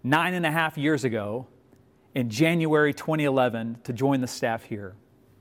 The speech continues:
We joined you two weeks before snowpocalypse hit, and I was baptized fully into a Michigan winter. And since then, Michigan has become our home.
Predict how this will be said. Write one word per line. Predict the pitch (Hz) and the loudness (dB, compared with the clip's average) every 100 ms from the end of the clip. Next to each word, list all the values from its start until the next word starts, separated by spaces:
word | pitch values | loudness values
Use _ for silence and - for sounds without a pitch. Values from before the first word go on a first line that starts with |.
| _ _ _ _ - - - | _ _ _ _ -18 -14 2
We | 143 175 | 2 4
joined | 160 190 156 | 4 4 2
you | 135 135 | 0 0
two | - 202 208 | 2 4 4
weeks | 196 208 - | 4 2 0
before | 160 - 185 175 160 | -6 2 4 4 2
snowpocalypse | - 170 151 - 202 - 135 - - | 0 2 2 2 0 0 -4 -4 -4
hit, | 120 110 - - _ _ _ _ _ - | -4 -4 -10 -20 _ _ _ _ _ -4
and | 127 | 0
I | 135 180 | 2 2
was | 156 123 | 0 0
baptized | 156 151 151 117 101 104 104 - - _ _ _ | 2 2 2 -2 -2 -4 -10 -14 -18 _ _ _
fully | - 220 202 107 98 - - _ _ _ _ _ - | 0 2 2 -2 -12 -18 -20 _ _ _ _ _ -8
into | 120 135 | 2 2
a | |
Michigan | 127 135 135 120 117 | 2 0 0 0 0
winter. | 113 110 90 101 - _ _ _ _ _ _ _ _ _ _ _ _ _ _ _ - | -2 -4 -8 -14 -20 _ _ _ _ _ _ _ _ _ _ _ _ _ _ _ -8
And | 117 | 0
since | 202 196 - | 2 2 2
then, | 151 139 | 2 4
Michigan | 156 165 143 139 127 | 2 2 2 0 2
has | 120 | 0
become | - 127 156 147 143 | -2 -6 0 0 0
our | 123 131 | 0 2
home. | 147 120 95 | 0 -2 -6